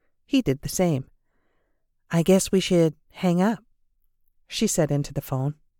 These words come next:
"Sure." Ending the call, she walked forward, nodding at the familiar faces. The husbands and the wives, the widowers. In the back of her mind, she noted there wasn't a person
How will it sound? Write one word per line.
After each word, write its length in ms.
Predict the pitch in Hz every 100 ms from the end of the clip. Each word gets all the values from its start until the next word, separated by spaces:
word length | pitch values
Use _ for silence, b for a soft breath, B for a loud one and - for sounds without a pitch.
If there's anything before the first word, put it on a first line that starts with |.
| _ _
"Sure." 440 | - 135 196 196 _ _ _ _ _ _ _ _ _ _ _
Ending 360 | - 233 226 190
the 60 | 165
call, 400 | 185 160 160 -
she 160 | - 220
walked 300 | 208 202 -
forward, 500 | 180 170 160 143 156
nodding 480 | 160 175 175 180
at 100 | 170
the 80 | 165
familiar 500 | - 156 151 151 147
faces. 600 | - 147 143 131 120 127 _ _ _ _ _ _ _
The 100 | 208
husbands 540 | 170 185 - 185 185 175
and 160 | 180
the 40 | 180
wives, 560 | 160 139 143 151 - -
the 100 | -
widowers. 720 | 196 175 175 165 160 165 165 - _ _ _ _ _ _ _ _ -
In 120 | 220
the 80 | 220
back 280 | 208 226 -
of 60 |
her 100 | 180
mind, 320 | 165 160 160 170
she 160 | -
noted 380 | 190 175 175 175
there 140 | 190
wasn't 400 | 185 226 - 294
a 40 | -
person 400 | 220 220 -